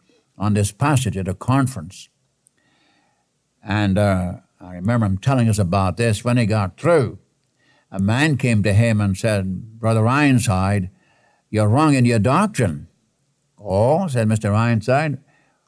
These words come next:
"where am I wrong in my doctrine?" "Well," he said, "you said you're washed, you're sanctified, you're justified in the name of the Lord Jesus Christ," and so on. "You put sanctification before justification."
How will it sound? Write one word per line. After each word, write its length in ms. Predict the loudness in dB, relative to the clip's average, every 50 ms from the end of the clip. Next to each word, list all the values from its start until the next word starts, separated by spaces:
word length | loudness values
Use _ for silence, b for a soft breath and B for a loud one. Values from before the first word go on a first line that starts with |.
| _ _
"where 200 | -4 0 0 2
am 120 | 2 2
I 100 | 2 2
wrong 220 | 2 2 2 2 2
in 80 | 2
my 160 | 2 2 2
doctrine?" 560 | 4 4 4 4 2 0 0 0 0 0 -2 -4
"Well," 160 | -4 -2 -2
he 100 | 0 0
said, 280 | 0 0 0 0 2
"you 140 | 2 2 0
said 400 | 0 0 0 -2 0 -2 -4 -8 b b b b b b b b b
you're 220 | _ -6 -4 -4 -2
washed, 580 | 0 2 2 4 4 2 2 0 -4 -10 -16 -20 _ _ _ _ _ _ _ _ _
you're 160 | -20 -18 -18
sanctified, 1080 | -16 -6 -4 0 0 2 2 2 0 0 0 0 0 0 0 0 0 -2 -2 -4 -8 b b b
you're 140 | b -2 -2
justified 800 | 0 2 2 2 2 4 4 4 4 4 2 2 2 2 0 0
in 140 | 0 0 2
the 100 | 2 2
name 480 | 2 2 2 2 2 2 0 -2 -4 b b b b b b b b b b b b _ _ _ _ _ _ _ -6
of 100 | -2 0
the 80 | 0
Lord 280 | 2 2 2 2 0 0
Jesus 440 | 0 0 0 2 2 0 -2 -2 -4
Christ," 340 | -4 -2 -2 -2 -2 -6
and 80 | -10 -10
so 220 | -4 -2 -2 0
on. 360 | 0 -2 -4 -6 -10 -16 -20 -20 -20 _ -20 -20 -20 _
"You 220 | -2 2 2 2
put 220 | 2 2 0 -2 -2
sanctification 920 | 0 0 0 2 2 2 2 0 -2 -2 -2 -2 0 0 0 -2 -2 -2
before 440 | -2 -2 -2 0 0 2 2 2 2
justification." 1080 | 0 0 0 0 2 2 4 4 4 2 2 2 2 2 2 2 0 -4 -6 -8